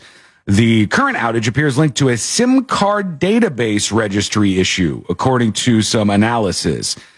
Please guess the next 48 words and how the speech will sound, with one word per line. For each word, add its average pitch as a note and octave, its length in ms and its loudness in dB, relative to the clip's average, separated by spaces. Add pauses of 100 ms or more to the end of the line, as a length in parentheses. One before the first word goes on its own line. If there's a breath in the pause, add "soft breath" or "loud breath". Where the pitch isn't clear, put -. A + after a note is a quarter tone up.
(280 loud breath)
Now, A#2+ 200 0
it's A2 120 -4
possible A2+ 920 0
that A#2+ 200 0
it B2 160 2
ha-, A#2 200 -2
this C3 180 0
had B2 180 -2
some A2+ 300 2
impacts C#3+ 460 0
to B2+ 100 0
the A#2 80 4
voltage B2 400 2
on A2 100 2
some A2+ 160 0
electronics, G#3 720 0 (460 soft breath)
but G#3 260 0
this E3+ 160 2
is D3+ 160 0
so D#3 140 0
specific C3+ 460 -2
to C3 60 2
A A#2+ 140 2
T A#2+ 220 2
and G#2 100 0
T F#3+ 160 2
and D#3 80 2
not B2 160 0
other B2+ 300 0
carriers, A#2+ 540 0
it's C3 220 -2
likely A#2+ 380 2
not G2+ 340 2
space F#2 440 0
and F#2+ 120 2
weather F2+ 240 2
related. C#3+ 460 2 (300 soft breath)
Makes G#3+ 360 -4
sense, A#3 440 -4
right? F3+ 320 -2
Why F#3+ 180 -2
would C#4+ 140 -4
it B3 60 -4
be C4 120 0
a A3 60 0
solar A3+ 340 0
flare A3 300 0
and F#3+ 80 -6